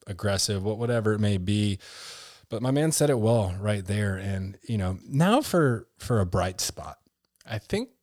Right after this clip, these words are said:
Speaker 2: complaining is probably the most consistent thing that this team does outside of get yellow cards. But the other thing after listening to that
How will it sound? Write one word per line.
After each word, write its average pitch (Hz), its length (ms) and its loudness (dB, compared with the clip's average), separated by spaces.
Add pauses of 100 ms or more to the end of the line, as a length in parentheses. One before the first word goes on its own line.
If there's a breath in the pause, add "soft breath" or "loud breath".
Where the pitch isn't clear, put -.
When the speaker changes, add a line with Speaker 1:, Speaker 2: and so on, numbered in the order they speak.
(120)
Speaker 2:
complaining 107 540 -6
is 101 80 -4
probably 98 260 -4
the 95 80 -8
most 92 240 -4
consistent 98 760 -6
thing 87 240 -8
that 80 160 -12
this - 240 -4
team 82 520 -12
does 80 320 -4
outside 80 400 -8
of 76 240 -14
get 80 320 -10
yellow 78 320 -12
cards. 101 640 -4 (560 loud breath)
But 120 120 -8
the 147 100 0
other 170 220 0
thing 139 240 -2
after 110 380 -4
listening 104 420 -4
to 101 120 -6
that 85 380 -4